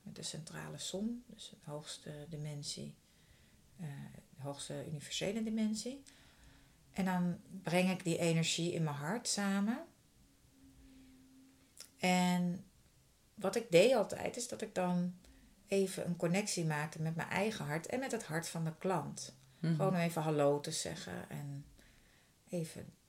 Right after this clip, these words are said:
Speaker 1: die hartsverbinding te voelen. Want ik
Speaker 2: Ja.
Speaker 1: ga dan wel vervolgens een, een, eh, ja, een dag, een dag samen aan de slag. En wat er gebeurde was dat er dan,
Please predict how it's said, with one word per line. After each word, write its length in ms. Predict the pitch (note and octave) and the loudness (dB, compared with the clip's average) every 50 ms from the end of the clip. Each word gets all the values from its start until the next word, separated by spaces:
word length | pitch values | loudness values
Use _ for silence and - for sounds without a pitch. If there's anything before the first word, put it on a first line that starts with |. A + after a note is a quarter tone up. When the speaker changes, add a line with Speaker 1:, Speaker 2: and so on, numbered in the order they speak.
| _ _ | _ _
Speaker 1:
die 160 | - G3+ F3+ | 0 0 0
hartsverbinding 800 | C3 - E3+ G3 - - - G3 D#3+ C#3+ C3+ B2 C3 C3 - - | 2 2 0 2 2 0 0 0 -2 -2 -4 -4 -4 -6 -6 -8
te 100 | - - | -10 -12
voelen. 460 | - - - - D3 E3+ F3 F3 - - | -12 -12 -14 -12 -12 -12 -12 -14 -16 -12
Want 160 | - F3 E3 E3+ | -10 -6 -4 -2
ik 100 | E3 E3 | -2 0
Speaker 2:
Ja. 80 | D#3 | -2
Speaker 1:
ga 200 | C#3+ C#3 C#3 - | -2 -4 -6 -8
dan 140 | C3 C3+ C3+ | -6 -6 -6
wel 140 | C3+ C3 C3+ C3+ | -6 -6 -8 -8
vervolgens 480 | - - - D3 D3 D3 C#3+ - - | -10 -10 -10 -8 -8 -8 -10 -8 -8
een, 300 | C#3 C#3 C3+ C3 - - - | -8 -6 -6 -6 -8 -10 -10
een, 200 | D3+ C#3+ C#3+ C#3+ | -10 -8 -8 -8
eh, 420 | C#3 C#3 C#3 C#3 C#3 C#3 C#3 C3 C3 - - - - - - - - - - - - - - - - - - - _ _ _ - - _ - | -8 -8 -8 -10 -10 -10 -10 -10 -10 -12 -14 -18 -20 -20 -20 -20 -20 -20 -20 -20 -20 -20 -20 -20 -20 -20 -20 -20 _ _ _ -20 -20 _ -10
ja, 180 | G#3+ F3+ D3 - - _ - | -10 -10 -10 -10 -16 _ -6
een 160 | - D#3 C#3+ | -4 -4 -2
dag, 260 | C3 C#3+ C3+ - - | -2 -6 -6 -8 -8
een 240 | D3+ C#3+ C#3+ - - - | -8 -8 -8 -8 -8 -8
dag 180 | D3 C3+ - | -8 -4 -4
samen 340 | - - D3 C#3+ C#3+ C#3+ D3 | -4 -4 -2 -6 -6 -6 -6
aan 140 | D3 D3 C#3+ | -6 -6 -4
de 60 | C#3 | -4
slag. 380 | - - - F3+ D3+ - - - | -6 -4 -4 -4 -4 -6 -6 -4
En 100 | - D#3+ | -2 -2
wat 100 | E3 E3 | 0 0
er 60 | F3 | -2
gebeurde 540 | - - E3 D#3 E3+ F#3+ A#3 B3+ B3 G#3+ F#3 | -4 -4 -2 2 4 4 4 4 4 2 2
was 200 | F#3 F3+ F3 - | 2 0 0 0
dat 160 | F3 E3+ E3 | -2 -2 0
er 120 | F3 E3 D#3 | -2 2 2
dan, 400 | D#3+ D3+ D3+ D3+ D3+ D3+ D3+ | 4 4 4 4 2 -2 -4